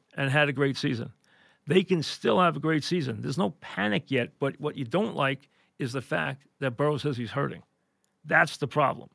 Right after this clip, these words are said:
He doesn't say, "I'm fine and we have no problems." Right now, he doesn't look good, and he clearly is having problems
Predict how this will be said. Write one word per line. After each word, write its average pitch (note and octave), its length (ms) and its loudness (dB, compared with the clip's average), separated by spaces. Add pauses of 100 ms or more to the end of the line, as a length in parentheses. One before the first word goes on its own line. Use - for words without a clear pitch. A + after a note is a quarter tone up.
He D3 160 -2
doesn't F3+ 240 2
say, D3+ 320 4
"I'm C3+ 160 0
fine D3 340 2
and C3+ 220 -2
we C3+ 80 4
have C3 100 2
no B2 140 -2
problems." D#3 480 2 (1400)
Right E3 240 2
now, D#3+ 420 0 (640)
he C#3 60 -6
doesn't D3 260 4
look C3 140 0
good, C3+ 240 2 (360)
and C3 480 0
he C3+ 120 -2
clearly E3 440 0
is A#2 120 -4
having B2+ 260 -2
problems B2+ 540 -2